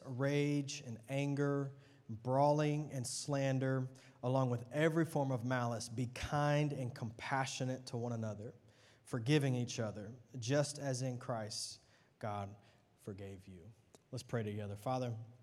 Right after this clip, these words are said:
would you take the words out of Scripture and make them come alive tonight? God, would tonight be more than just a few,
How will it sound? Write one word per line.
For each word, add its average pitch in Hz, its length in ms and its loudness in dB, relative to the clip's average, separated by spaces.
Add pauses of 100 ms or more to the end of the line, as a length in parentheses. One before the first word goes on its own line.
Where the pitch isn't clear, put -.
(840)
would 120 120 -4
you 127 120 -2
take 127 520 0 (640)
the 117 80 -4
words 131 680 0 (1200)
out 127 120 2
of 117 120 -2
Scripture 131 520 -2
and 113 120 -2
make 113 180 -4
them 113 140 -8
come 113 180 -8
alive 101 340 -8
tonight? 92 380 -16 (1900)
God, 127 200 0
would 120 100 -4
tonight 131 460 -2
be 127 100 -2
more 127 340 2
than 123 240 -2
just 123 320 -4
a 123 60 -4
few, 123 580 -2